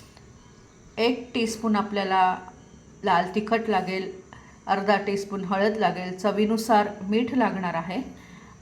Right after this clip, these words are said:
आणि इथे मी ना अर्धी वाटी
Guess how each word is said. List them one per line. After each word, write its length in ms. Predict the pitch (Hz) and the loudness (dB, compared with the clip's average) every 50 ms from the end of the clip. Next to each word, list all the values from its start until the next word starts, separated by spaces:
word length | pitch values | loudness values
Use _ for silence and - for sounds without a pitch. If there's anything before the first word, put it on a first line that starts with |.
| - - | -4 0
आणि 160 | 196 208 254 | 0 2 2
इथे 360 | 214 214 285 254 - 269 226 | 0 -2 -4 0 2 4 4
मी 160 | 220 220 214 | 4 4 4
ना 200 | 202 190 190 208 254 - - - - - - - - - - - - - - - - - - - - - | 2 2 -2 -4 -6 -8 -14 -18 -20 -20 -20 -20 -20 -20 -20 -20 -20 -20 -20 -20 -20 -20 -20 -6 0 0
अर्धी 280 | 208 208 208 226 262 | 2 2 2 2 2
वाटी 640 | 262 262 226 208 214 - 214 196 202 202 - - - | 2 4 2 2 2 2 2 2 2 0 -2 -4 -10